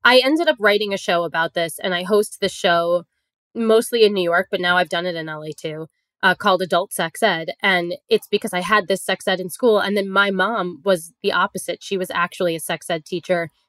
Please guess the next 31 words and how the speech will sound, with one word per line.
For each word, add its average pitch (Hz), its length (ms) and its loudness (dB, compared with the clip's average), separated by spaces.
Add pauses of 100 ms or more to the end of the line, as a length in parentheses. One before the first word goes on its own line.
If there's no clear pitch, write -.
not 190 220 4
mine, 160 380 -8 (500)
but 208 160 -2
she 240 100 0
was, 220 140 6
and, 208 340 0
and 196 220 2
we 196 120 -4
had 185 220 -2
this 190 180 -8
really 185 260 0
open 180 360 -2
home. 196 480 -6
And 202 180 -2
so 180 200 0
I 175 100 0
had 185 300 0
this 180 240 -4
totally 190 440 0
mis-, 185 400 -6
mixed 208 400 -2
experience, 185 800 -2
but - 140 -4
I 202 160 2
feel 226 260 0
like 170 300 -4 (400)
the 233 80 8
way 220 280 2
that 180 320 -2 (840)
these 208 200 -2
parents 190 480 -2